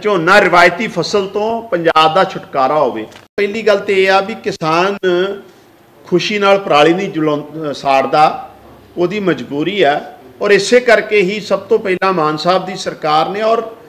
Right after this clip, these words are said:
ਸਾਡੇ ਨੈਸ਼ਨਲ ਸੁਪਰੀਮੋ ਅਰਵਿੰਦ ਕੇਜਰੀਵਾਲ ਜੀ ਨੇ ਵੀ ਹੰਗਾਰਾ ਭਰਿਆ ਸੀ ਵੀ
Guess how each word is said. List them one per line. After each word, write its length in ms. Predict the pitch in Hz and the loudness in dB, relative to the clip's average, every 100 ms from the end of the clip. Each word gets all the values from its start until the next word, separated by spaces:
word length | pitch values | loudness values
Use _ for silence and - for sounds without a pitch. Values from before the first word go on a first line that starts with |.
| - | -20
ਸਾਡੇ 300 | - 175 175 | -2 2 2
ਨੈਸ਼ਨਲ 400 | 202 165 156 240 | 0 -2 -2 -2
ਸੁਪਰੀਮੋ 540 | 233 214 190 185 185 175 | -2 -4 -6 -4 -2 -2
ਅਰਵਿੰਦ 340 | 160 202 220 | -2 -4 -4
ਕੇਜਰੀਵਾਲ 500 | 175 165 233 247 240 | -4 -2 0 4 4
ਜੀ 120 | 233 | 4
ਨੇ 140 | 233 220 | 0 -2
ਵੀ 160 | 220 | 0
ਹੰਗਾਰਾ 340 | 180 180 151 151 | -2 2 2 2
ਭਰਿਆ 320 | 175 147 147 | 0 0 0
ਸੀ 180 | 160 185 | -2 -10
ਵੀ 240 | 185 214 | -12 -12